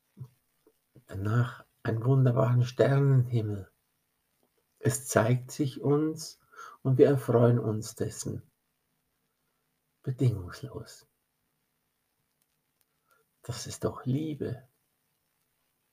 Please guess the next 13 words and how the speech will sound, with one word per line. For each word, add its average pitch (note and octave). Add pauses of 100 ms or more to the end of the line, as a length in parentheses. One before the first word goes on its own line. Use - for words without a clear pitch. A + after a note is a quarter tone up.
(480)
Aber B2
auch B2+
wenn D3
ich D3
einem C#3
anderen C#3
Menschen C#3+
einen C#3
Gefallen C#3+
tue, G2+ (1300)
ohne D3
zu C#3
fordern, C3